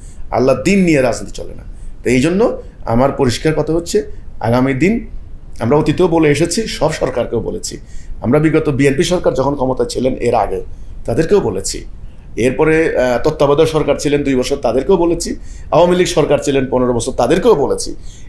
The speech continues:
এবং বর্তমান যারা আছেন ইন্টারিম গভর্নমেন্টে, ডক্টর ইউনূস সাহেবের গভর্নমেন্ট,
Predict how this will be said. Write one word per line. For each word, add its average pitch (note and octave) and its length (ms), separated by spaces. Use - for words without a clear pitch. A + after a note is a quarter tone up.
এবং A#2+ 220
বর্তমান G#3+ 440
যারা E3 180
আছেন F3+ 320
ইন্টারিম F3 360
গভর্নমেন্টে, A#2+ 440
ডক্টর B2 260
ইউনূস C#3+ 220
সাহেবের D#3+ 320
গভর্নমেন্ট, G#2 320